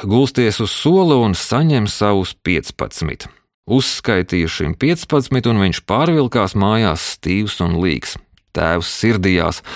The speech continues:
„Redzams, tu neko citu neproti, tikai ēst un gulēt.“ Pepiks uzlīda uz mūrīša un neteica ne vārda. Otrajā dienā gāja uz pili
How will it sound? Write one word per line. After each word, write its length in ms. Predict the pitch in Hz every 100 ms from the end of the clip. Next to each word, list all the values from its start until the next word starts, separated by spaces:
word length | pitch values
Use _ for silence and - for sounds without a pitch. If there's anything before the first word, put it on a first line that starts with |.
| - - -
„Redzams, 540 | 165 147 151 123 -
tu 120 | -
neko 300 | 147 135 143
citu 320 | 120 147 143 123
neproti, 520 | 143 - 151 131 123
tikai 360 | - 117 104 -
ēst 400 | 117 110 - 107
un 160 | 98
gulēt.“ 640 | 87 98 113 92 67 - - - - -
Pepiks 420 | - 95 95 - -
uzlīda 520 | 117 104 90 85 85
uz 140 | 80
mūrīša 640 | 90 143 180 151 104 - 87 69
un 160 | 76
neteica 540 | 82 123 - 53 - 65
ne 120 | 65
vārda. 520 | 52 52 55 - 67 - _ _ _
Otrajā 720 | 90 131 160 156 151 147 131 123
dienā 580 | 127 135 131 123 113 107
gāja 480 | 85 87 104 120 101
uz 180 | 87
pili 440 | - 82 101 98